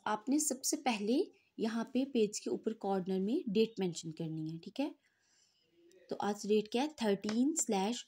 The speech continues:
ज़ीरो फ़ोर स्लैश ट्वेंटी ट्वेंटी वन, ठीक है? थर्टीन, अब हमारे पास अप्रैल का मंथ है, तो हम क्या लिखेंगे? ज़ीरो फ़ोर,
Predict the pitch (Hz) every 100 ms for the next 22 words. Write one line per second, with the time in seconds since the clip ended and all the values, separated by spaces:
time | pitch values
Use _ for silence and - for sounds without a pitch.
0 | - 170 180 180 180 220 254 - - 226
1 | 196 233 - - 208 196 175 226 311 -
2 | 214 185 170 165 - _ - 190 240 320
3 | - _ _ _ _ - 208 202 214 262
4 | - _ _ _ _ - - 226 220 208
5 | 220 240 - 208 - 202 208 262 240 240
6 | 247 277 285 226 208 208 208 190 - 208
7 | 294 320 202 214 233 247 233 196